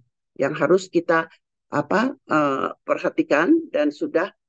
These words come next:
ada di dalam S P L K seperti yang dijelaskan oleh Pak Kris,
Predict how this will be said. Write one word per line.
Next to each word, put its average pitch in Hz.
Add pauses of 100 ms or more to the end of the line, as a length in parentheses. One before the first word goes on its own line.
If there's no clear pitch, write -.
(260)
ada 139
di 165
dalam 139
S -
P 107
L 95
K 160 (200)
seperti -
yang 151
dijelaskan 143
oleh 131
Pak -
Kris, 226